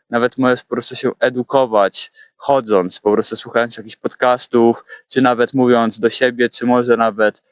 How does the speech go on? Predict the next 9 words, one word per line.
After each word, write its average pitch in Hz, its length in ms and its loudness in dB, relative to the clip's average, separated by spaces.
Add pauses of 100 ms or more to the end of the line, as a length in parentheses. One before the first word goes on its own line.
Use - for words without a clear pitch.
(140)
pisząc, 127 460 2
chodząc, 120 400 0
ale 110 200 2
to 110 140 -2
może 107 420 0 (300)
być 113 220 -8
trochę 110 260 2
trudniejsze 110 1000 0
i 110 400 0